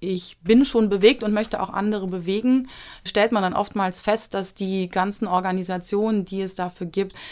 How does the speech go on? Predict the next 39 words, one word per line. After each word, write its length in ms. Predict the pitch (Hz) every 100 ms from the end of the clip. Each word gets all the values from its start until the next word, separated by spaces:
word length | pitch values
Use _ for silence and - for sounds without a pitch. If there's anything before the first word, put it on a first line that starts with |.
| - -
sehr 160 | 247 262
schwerfällig 500 | - 240 208 175 -
sind. 320 | - - -
Und 240 | - 196
man 140 | 190 190
dann 180 | 196
feststellt, 480 | 220 220 208 208 196
mit 160 | 196 196
dem, 400 | 185 180 180 190
wenn 100 | 185
man 140 | 185
so 180 | 190 175
will, 160 | 185 180
Drive 580 | 180 185 226 247 240
und 100 | 196
der 100 | 190
Passion, 720 | 185 185 202 202 202 185 185
die 100 | 175
ich 140 | 185 -
mitbringe, 580 | 254 254 180 175 208 - - - - -
muss 200 | 226 226
ich 160 | 240
auch 160 | 202 196
da 280 | 202 185 214
oftmals 600 | 214 208 - 202 196 202
eine 80 | 190
lange, 340 | 185 185 202
lange 240 | 202 196
Durststrecke 880 | 180 196 202 - - 185 180 185 180
durchhalten, 720 | 165 202 240 240 190 180 190
bis 160 | 185 196
ich 220 | 196 -
wirklich 320 | 208 214 220
erstmal 440 | - 185 - 190 185
in 100 | 185
eine 200 | 180 180
Position 560 | 180 180 185 233 320
gekommen 440 | 311 190 165 170 175
bin, 260 | 190 269